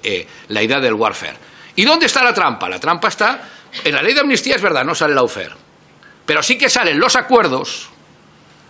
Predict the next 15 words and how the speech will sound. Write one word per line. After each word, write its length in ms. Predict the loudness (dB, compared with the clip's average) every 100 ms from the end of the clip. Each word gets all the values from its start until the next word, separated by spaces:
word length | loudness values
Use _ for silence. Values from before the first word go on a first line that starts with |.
| -20 -20 -6
que 220 | 0 2 2
en 120 | 2
las 160 | 2 2
comisiones 420 | 2 4 4 2
de 80 | 2
investigación 800 | 0 0 0 0 2 4 2 -2 -18 -20 -14 -4
serán 400 | 0 4 4 2
determinantes 1040 | 2 4 4 4 4 2 2 0 0 -4 -16 -4
a 120 | 2
la 160 | 4 4
hora 260 | 4 4 4
de 100 | 2
aplicar 420 | 0 -2 0 0
las 160 | 0
leyes. 600 | 2 2 0 -2 -6 -8